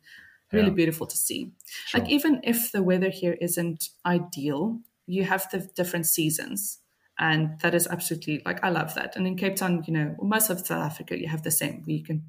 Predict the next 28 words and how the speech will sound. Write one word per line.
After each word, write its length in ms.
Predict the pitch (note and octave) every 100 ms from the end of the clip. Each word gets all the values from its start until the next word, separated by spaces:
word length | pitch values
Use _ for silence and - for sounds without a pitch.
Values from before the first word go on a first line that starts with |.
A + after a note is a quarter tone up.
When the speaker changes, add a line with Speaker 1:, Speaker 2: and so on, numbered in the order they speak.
| -
Speaker 1:
clearly 300 | - A#3 G#3
see 220 | F#3 - E3+
the 80 | D#3
different 360 | E3 - E3
four 240 | - D#3+ D#3
seasons 800 | - D#3+ D#3 C#3+ C#3+ - - -
Speaker 2:
Mm, 240 | A2+ F#2+ -
mm. 120 | A2
Speaker 1:
roles 420 | G2 D3 - - -
in 120 | D#3
the 80 | C#3+
year. 360 | D3+ - - - - - - -
But 140 | G3
Speaker 2:
Yeah. 140 | G#3 E3
Speaker 1:
yeah, 80 |
here 480 | - A#3+ C4 C4 B3 - -
they 180 | G3+
don't 340 | A#3+ D4 D4+ -
care 200 | - C4+
if 140 | C4 B3+
it's 160 | A#3
raining. 460 | G#3 G#3+ F#3+ E3 D#3
They 140 | F#3+ G3
just 260 | A#3 -
continue 720 | A3+ A3 - A3+ G#3 F3+ D#3 D#3 _ _ _ _ _ _ E3+
living 360 | F3 F3 G3+
life. 380 | G3+ F#3 - -
Like, 200 | E3+ E3